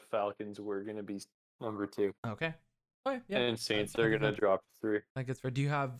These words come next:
Speaker 2: you have, did you do full records for, for these ones? I, I did this week. I was fired up.
Speaker 1: I have them roughed in. I was like,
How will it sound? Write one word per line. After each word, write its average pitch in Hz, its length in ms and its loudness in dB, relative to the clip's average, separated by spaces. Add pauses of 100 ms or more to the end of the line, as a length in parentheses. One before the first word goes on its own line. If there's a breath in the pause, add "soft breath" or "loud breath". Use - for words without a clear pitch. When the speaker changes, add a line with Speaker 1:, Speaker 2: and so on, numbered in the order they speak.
Speaker 2:
you 143 140 0
have, 135 160 -4
did 135 120 0
you 135 60 -2
do 143 140 0
full 131 200 -2
records 117 440 -4
for, 139 320 -2
for 135 160 -10
these 143 200 -6
ones? 190 220 -12 (720)
I, 95 160 -2
I 95 100 0
did - 160 -8
this - 180 -12
week. - 200 -16 (340)
I - 60 -12
was - 60 -20
fired - 260 -10
up. - 160 -16 (100)
Speaker 1:
I 131 120 6
have 143 440 4
them 175 160 4
roughed 117 460 4
in. 110 220 0
I 120 200 4
was 131 140 2
like, 131 340 0